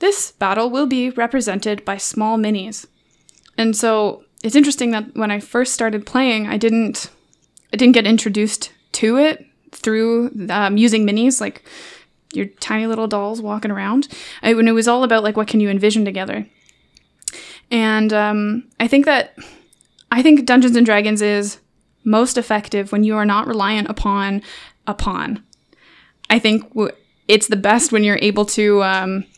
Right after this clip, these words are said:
describe something so well that your people feel immersed in it, and it is impossible to be immersed in a grid. That, I'm just gonna come to terms with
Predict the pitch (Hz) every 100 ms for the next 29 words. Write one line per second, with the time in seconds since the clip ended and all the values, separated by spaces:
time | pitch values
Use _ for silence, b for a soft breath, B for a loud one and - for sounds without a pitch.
0 | _ - 233 - 262 262 254 240 233 202
1 | 190 190 190 196 208 214 208 196 196 -
2 | 202 196 214 214 - 285 302 - 220 226
3 | 226 226 202 202 214 214 208 202 202 208
4 | 196 196 196 - 190 185 185 - - _
5 | - 214 214 220 214 - 214 196 202 240
6 | 226 214 220 208 214